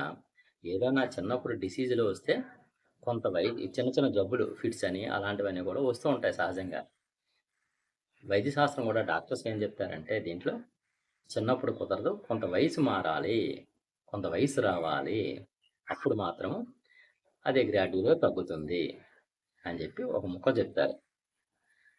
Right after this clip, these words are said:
కారణం మరి పుట్టినప్పుడు ఉన్నది తర్వాత ఉంటుంది కదా? కాదు. శరీరంలో మార్పు చెంద-, హార్మోన్స్ ప్రభావం వల్ల, శరీరంలో మార్పు చెందడం వల్ల కొన్ని డిసీజులు అనేవి తగ్గడానికి అవకాశం ఉన్నాయని చెప్పి నిర్ణయం చేశారు సైన్స్ కూడా.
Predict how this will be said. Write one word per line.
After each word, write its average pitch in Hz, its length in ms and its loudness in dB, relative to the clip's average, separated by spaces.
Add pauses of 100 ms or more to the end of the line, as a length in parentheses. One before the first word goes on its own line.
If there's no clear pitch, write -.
(180)
కారణం 113 420 4 (1040)
మరి 85 140 -2
పుట్టినప్పుడు 123 520 0
ఉన్నది 131 300 6
తర్వాత 95 360 2
ఉంటుంది 120 240 0
కదా? 135 200 6 (680)
కాదు. - 360 -10 (520)
శరీరంలో 139 560 6
మార్పు 90 380 0
చెంద-, 107 280 0
హార్మోన్స్ 131 440 4
ప్రభావం 107 320 0
వల్ల, 95 220 -2 (200)
శరీరంలో 120 440 4
మార్పు 90 400 -2
చెందడం 98 400 -2
వల్ల 76 240 -6 (1040)
కొన్ని 113 220 6
డిసీజులు 113 460 4
అనేవి 87 320 0 (160)
తగ్గడానికి 120 520 4
అవకాశం 92 400 0
ఉన్నాయని 87 340 -4
చెప్పి 156 180 0
నిర్ణయం 131 380 2
చేశారు 120 400 4
సైన్స్ 107 340 -4
కూడా. 90 220 2